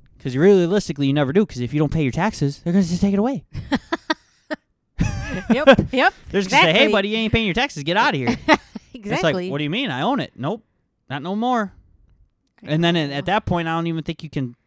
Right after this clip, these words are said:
Speaker 1: then sell it and n-, nothing. It's just not yours. I guess I don't know, 'cause I, I don't know if that really happens ever, but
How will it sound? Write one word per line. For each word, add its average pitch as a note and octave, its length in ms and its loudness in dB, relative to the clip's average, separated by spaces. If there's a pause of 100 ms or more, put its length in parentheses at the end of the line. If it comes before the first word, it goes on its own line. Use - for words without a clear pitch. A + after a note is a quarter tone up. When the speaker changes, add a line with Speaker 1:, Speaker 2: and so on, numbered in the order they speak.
Speaker 1:
then D3 180 0
sell D3 300 -2
it D3+ 120 -4
and C3+ 140 -2
n-, A#2+ 140 -6
nothing. D3+ 360 -6
It's C3+ 200 -6
just - 360 -10
not C3+ 140 -6
yours. D#3 260 -6 (760)
I - 60 -6
guess C#3+ 120 -2
I D3+ 80 2
don't A#2+ 160 0
know, B2 240 2
'cause B2 140 -6
I, A#2 300 -4
I B2 100 -6
don't A2+ 180 -10 (180)
know B2 140 -4
if A2+ 100 -10
that A#2 160 -12
really A#2 180 -10
happens C3 380 -8
ever, A#2 220 -8
but A2+ 260 -8